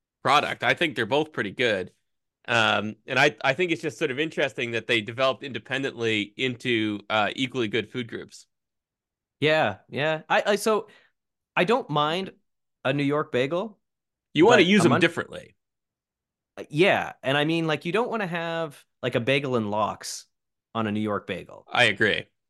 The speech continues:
Speaker 2: I feel like it's more of a peanut butter and jam, maybe a cream cheese and jam
Speaker 1: Or a
Speaker 2: kind of
Speaker 1: sandwich.
Speaker 2: bagel.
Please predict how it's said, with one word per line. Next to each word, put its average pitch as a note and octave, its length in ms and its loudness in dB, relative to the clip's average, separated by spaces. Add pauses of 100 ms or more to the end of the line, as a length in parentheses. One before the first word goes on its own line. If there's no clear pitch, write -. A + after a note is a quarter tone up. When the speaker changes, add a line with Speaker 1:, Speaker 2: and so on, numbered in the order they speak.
(160)
Speaker 2:
I B2+ 80 0
feel F#3 220 2
like F#3 180 2
it's F3 120 -2
more D#3 180 -2
of C#3 80 -4
a B2 60 -6
peanut C#3+ 280 -6
butter C3+ 240 -2
and A2+ 120 -2
jam, A#2 640 -2
maybe A2+ 260 -6
a F#2 40 -8
cream A#2 280 -2
cheese B2 300 -4
and A2 120 -2
jam A2 180 0
Speaker 1:
Or E3 80 8
a C#3 40 6
Speaker 2:
kind A2 80 -2
of A2 40 -2
Speaker 1:
sandwich. E3+ 360 4
Speaker 2:
bagel. G#2+ 420 -6